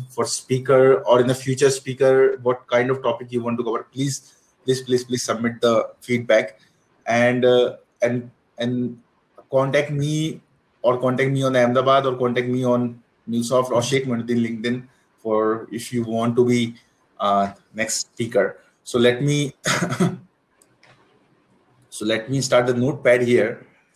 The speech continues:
So, okay, so I'm going to ask question, and Ganesh, uh, you have to basically, uh, okay, let me, s-,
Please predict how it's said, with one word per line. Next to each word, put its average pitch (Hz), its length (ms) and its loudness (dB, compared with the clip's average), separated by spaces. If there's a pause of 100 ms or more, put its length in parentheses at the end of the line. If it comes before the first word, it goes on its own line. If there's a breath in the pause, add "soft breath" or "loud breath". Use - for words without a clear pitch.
(240)
So, 110 720 -2 (3750)
okay, 117 280 -6 (200)
so 117 120 -2
I'm 127 120 0
going 143 160 0
to - 100 2
ask 131 320 0
question, 131 600 -4 (380)
and 117 300 -2
Ganesh, 156 520 0
uh, 117 360 2
you 127 260 -2
have 135 340 0
to 151 200 0
basically, 131 680 0 (560 soft breath)
uh, 104 440 -4 (2000)
okay, 101 340 -10
let 95 240 -10
me, 104 280 -10
s-, - 340 -12